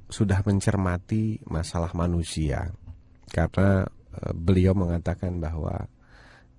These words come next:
eh, banyak manusia yang tidak paham tentang dirinya sendiri gitu. Artinya, eh, nggak tahu manusia itu seperti apa sih, human being itu seperti apa.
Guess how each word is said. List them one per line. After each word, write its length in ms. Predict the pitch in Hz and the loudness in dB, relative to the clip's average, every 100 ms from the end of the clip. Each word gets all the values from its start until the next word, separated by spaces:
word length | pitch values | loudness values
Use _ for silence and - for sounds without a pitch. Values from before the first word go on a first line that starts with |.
| - | -10
eh, 340 | - 50 - 101 | -4 -2 0 0
banyak 360 | 95 107 123 | 4 6 6
manusia 480 | 101 104 101 - 110 | 4 4 2 0 -2
yang 220 | 110 95 | 0 -2
tidak 280 | 92 87 78 | -2 -2 -2
paham 320 | - 90 95 95 | -2 -2 -2 -2
tentang 360 | 87 92 92 | -2 -2 -2
dirinya 340 | 85 82 80 78 | 0 -2 0 -2
sendiri 480 | 78 80 80 80 78 | -2 -4 -2 -4 -6
gitu. 240 | 76 - | -10 -10
Artinya, 580 | - - - 73 82 95 92 - - - - - | -10 -10 -8 -6 -4 -4 -6 -12 -20 -20 -20 -20
eh, 140 | - 80 | -10 -6
nggak 240 | 85 - | -4 -4
tahu 340 | 87 101 110 - - | 0 2 2 0 -4
manusia 460 | 101 95 92 - 95 | 0 2 2 2 2
itu 100 | 127 | 2
seperti 400 | - - 92 82 | -2 -4 -4 -4
apa 260 | 82 - 78 | -4 -4 -6
sih, 140 | 113 107 | -2 2
human 320 | 107 107 98 | 4 4 0
being 320 | 98 95 95 | 0 2 0
itu 100 | 95 | -2
seperti 400 | - 117 87 - | -4 -4 -4 -4
apa. 380 | - - - | -4 -6 -8